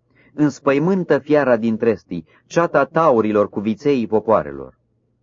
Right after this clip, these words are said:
Calcă în picioare pe cei ce își pun plăcerea în argint. Risipește popoarele cărora le place să se bată. Cei mari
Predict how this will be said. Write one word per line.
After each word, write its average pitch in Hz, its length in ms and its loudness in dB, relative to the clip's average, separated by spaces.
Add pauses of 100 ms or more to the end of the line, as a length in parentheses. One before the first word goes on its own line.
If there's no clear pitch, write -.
(460)
Calcă 170 360 0
în 139 120 -2
picioare 135 500 -2
pe 131 120 -2
cei 143 220 0
ce 131 140 -6
își 120 200 -2
pun 131 200 -2
plăcerea 113 460 0
în 95 120 -2
argint. 87 540 -8 (260)
Risipește 151 720 0
popoarele 147 540 2
cărora 131 400 2
le 117 120 4
place 127 320 -2
să 113 140 -8
se 104 160 -2
bată. 95 420 -6 (760)
Cei 131 240 -2
mari 127 460 -2